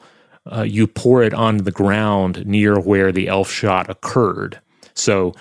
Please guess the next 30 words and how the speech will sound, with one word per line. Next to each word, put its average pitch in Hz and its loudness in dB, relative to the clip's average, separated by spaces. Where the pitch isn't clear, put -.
uh, 98 -10
so 101 -8
treat - 0
the 113 -2
place - -2
where 104 2
the 98 0
wounding 98 0
occurred 87 0
to - -16
treat - -4
the 107 0
wound. 92 -6
Uh, 113 0
also, 117 0
silence 104 0
during 104 2
journeys 98 2
factors 92 -2
into 95 0
some 98 0
of 95 0
these. 92 0
We 101 -2
already 90 -2
mentioned 87 -6
one 90 -4
account 92 -6
of 87 -4
that. 87 -4